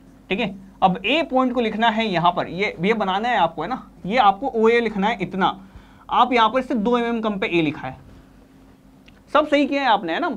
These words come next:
सब कुछ सही किया हुआ है। ओए इतना निकल के आ रहा है, आप वहाँ पर plot इतना सा करके आ गए map के ऊपर, तो इसकी गलती है, हमारी गलती, ह्यूमन error, ठीक है, Simple, बिल्कुल। तो ये आप लोगों को यहाँ पर ध्यान रख लेंगे थोड़े से error, हाँ, personal error के अंदर कर दिया, ठीक है।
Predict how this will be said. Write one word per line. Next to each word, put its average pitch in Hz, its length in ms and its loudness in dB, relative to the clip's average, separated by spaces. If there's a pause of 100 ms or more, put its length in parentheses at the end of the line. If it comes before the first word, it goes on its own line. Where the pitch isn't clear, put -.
सब 240 140 0
कुछ 285 120 -2
सही 262 160 0
किया 220 160 2
हुआ 127 140 0
है। - 140 -6 (360)
ओए 320 260 6
इतना 269 320 0
निकल 269 280 2
के 262 80 2
आ 233 120 4
रहा 226 140 2
है, 330 120 -2 (280)
आप 277 320 0
वहाँ 202 220 4
पर 330 240 2
plot 349 360 6
इतना 269 260 0
सा 240 120 4
करके 175 260 2
आ 139 80 4
गए 175 120 0
map 143 240 -2
के 139 60 -6
ऊपर, 147 200 -8
तो 233 80 -6
इसकी 269 300 -8
गलती 143 260 -4
है, 107 80 -14 (120)
हमारी 180 200 -6
गलती, 185 220 -8
ह्यूमन 180 240 -8
error, 131 220 -12 (100)
ठीक - 100 -14
है, 466 60 -20 (180)
Simple, 220 260 -8 (140)
बिल्कुल। - 220 -12 (440)
तो 190 80 4
ये 220 300 2
आप 202 240 2
लोगों 202 160 0
को 240 100 -4
यहाँ 214 140 -2
पर 202 100 -8
ध्यान 170 200 -4
रख 143 120 -10
लेंगे 190 180 -8
थोड़े 151 200 -4
से - 120 -4
error, - 200 -6 (160)
हाँ, 147 280 -2 (120)
personal 165 280 0
error 170 140 0
के 165 140 -4
अंदर 151 140 0
कर 139 140 -6
दिया, - 160 -10
ठीक 180 140 -8
है। 311 80 -4